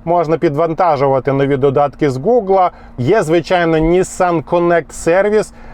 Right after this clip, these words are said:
Можна встановити додаток в ваш мобільний і дистанційно керувати багатьма функціями і слідкувати за станом вашого авто.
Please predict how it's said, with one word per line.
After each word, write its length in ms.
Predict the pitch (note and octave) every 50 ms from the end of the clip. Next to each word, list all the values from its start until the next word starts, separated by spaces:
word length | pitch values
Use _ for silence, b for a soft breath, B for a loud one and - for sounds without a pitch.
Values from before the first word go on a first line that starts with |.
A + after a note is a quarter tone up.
| B B B
Можна 280 | E3 F3+ F3+ D#3+ F3
встановити 480 | D3+ - - F3+ F3+ F3 F3 E3+ - E3+
додаток 520 | D#3+ D3 C#3+ D#3 D#3 C#3+ - D#3 - - B B B B B
в 80 | D3
ваш 440 | C#3 C#3 C#3 D3 D#3+ D#3+ D#3+ D3+ -
мобільний 680 | E3 D#3+ D#3+ C#3+ D3+ F3+ G#3+ A3 G3+ G3 G3 F#3+ F#3 -
і 240 | - F3+ E3+ E3 C#3 - - -
дистанційно 680 | C3 D3 E3 - - F#3 F3 - G#3+ G#3 F#3+ F3+ E3
керувати 520 | - E3+ D3+ D#3 E3 E3+ E3 - D#3+ C#3+ - B B B B
багатьма 400 | C3+ C#3+ D3+ D3 C#3+ - D#3 D#3
функціями 560 | - - A3 A3+ G#3+ - - F#3+ F#3 F3+ F3 D#3+
і 60 | D3
слідкувати 600 | - D#3+ D3 - - D3 D3 E3 F3+ - D#3 C#3+
за 100 | C3+ C#3+
станом 420 | - - G#3 F3 D#3 D3+ C#3+ C3+
вашого 360 | B2 C3 B2 - - G2+ G#2
авто. 340 | A2 A#2+ C3+ - - - -